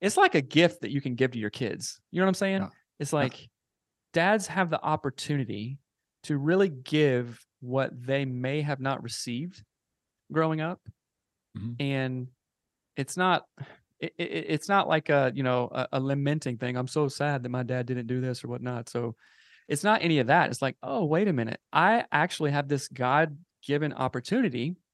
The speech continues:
Speaker 1: to give my kids what they need, more than just food and, you know, a warm bed at night, of course, right?" Which, uh, obviously
Speaker 2: Right.
Speaker 1: those are good. <laughs> Those are clear
Speaker 2: Yeah.
Speaker 1: responsibilities,
Speaker 2: Yeah.
Speaker 1: but the emotional piece,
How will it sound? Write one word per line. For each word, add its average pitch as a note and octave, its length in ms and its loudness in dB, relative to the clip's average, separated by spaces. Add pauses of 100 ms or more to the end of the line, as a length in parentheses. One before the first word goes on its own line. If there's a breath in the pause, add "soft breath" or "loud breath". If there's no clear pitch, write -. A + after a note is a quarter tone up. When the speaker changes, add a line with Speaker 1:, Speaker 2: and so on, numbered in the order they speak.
(180)
Speaker 1:
to - 80 -4
give D#3 200 0
my E3 140 2
kids B2 560 -8 (580)
what B2+ 320 -4
they E3 140 2
need, D#3+ 440 0 (120)
more G3+ 340 10
than G3+ 160 2
just E3 300 0
food D3+ 420 8
and, C#3+ 300 2
you D3 80 2
know, C3 220 6
a C3+ 100 2
warm C3+ 260 2
bed D#3 160 6
at C3 120 0
night, F#2+ 280 -10
of A#2+ 140 -6
course, A2 420 -4 (440)
right?" A#2+ 300 -2
Which, C3 180 -4
uh, B2 180 4
obviously A#2+ 360 -2
Speaker 2:
Right. C3 60 -2
Speaker 1:
those C#3+ 160 2
are E3+ 60 2
good. C#3 260 4
<laughs> - 40 -10
Those C#3 180 2
are B2 120 -2 (120)
clear E3 200 0
Speaker 2:
Yeah. B2+ 80 0
Speaker 1:
responsibilities, A#2+ 540 0 (320 loud breath)
Speaker 2:
Yeah. - 60 0
Speaker 1:
but - 240 4 (200)
the D#3 280 2
emotional C3+ 600 0
piece, - 400 -10